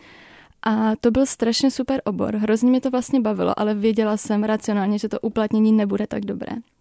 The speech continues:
Takže, eh, proto bych řekla, že to byla taková kombinace všeho a proto jsem si vybrala právo.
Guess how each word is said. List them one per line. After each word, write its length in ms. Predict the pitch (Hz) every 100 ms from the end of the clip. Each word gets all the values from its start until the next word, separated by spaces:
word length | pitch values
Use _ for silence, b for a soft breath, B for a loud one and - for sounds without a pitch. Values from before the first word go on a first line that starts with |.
| _ _ _ - - -
Takže, 280 | 226 214 220
eh, 720 | 214 - - - - _ - 220 220 214 208
proto 280 | 233 220
bych 160 | 220 220
řekla, 220 | 220 214
že 80 | 208
to 60 | 202
byla 160 | 208
taková 280 | 226 - 208
kombinace 480 | 220 214 214 220 233
všeho 440 | - 220 208 214
a 60 | 220
proto 280 | - 220 -
jsem 140 | 226
si 140 | -
vybrala 360 | 214 208 220 214
právo. 420 | 214 214 214 214